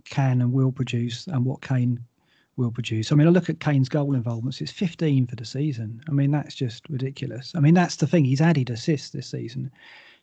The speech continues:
too, and it's an extra dimension. You know, we, we expect him to get, what, two, three assists a season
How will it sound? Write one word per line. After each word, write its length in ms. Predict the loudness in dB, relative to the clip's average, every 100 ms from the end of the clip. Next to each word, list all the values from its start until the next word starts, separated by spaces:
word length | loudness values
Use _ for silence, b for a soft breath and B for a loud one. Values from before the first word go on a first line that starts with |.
| _
too, 480 | -2 2 2 0 -2
and 120 | 0
it's 140 | 0 0
an 60 |
extra 260 | 0 0 -4
dimension. 640 | 0 4 6 4 2 -8 -12 b b b -2
You 80 |
know, 100 | 0
we, 240 | 4 2 4
we 140 | 2
expect 460 | 2 -2 -2 -2 0
him 140 | 0
to 80 | 0
get, 220 | -2 -6 _ _ _ b b
what, 240 | -8 -6
two, 280 | 0 0 0
three 240 | 2 2
assists 360 | 2 0 -4 -4
a 60 |
season 420 | -2 2 2 2